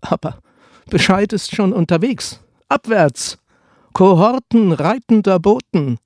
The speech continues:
verstehen Sie? Da bleibt keine Zeit fürs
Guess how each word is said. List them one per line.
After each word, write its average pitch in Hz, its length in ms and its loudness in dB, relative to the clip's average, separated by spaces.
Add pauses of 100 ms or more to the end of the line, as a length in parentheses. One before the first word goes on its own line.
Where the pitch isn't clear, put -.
verstehen 175 440 2
Sie? 269 260 -2 (880)
Da 135 100 0
bleibt - 300 -2
keine 277 300 -2
Zeit 165 420 -2
fürs - 640 -4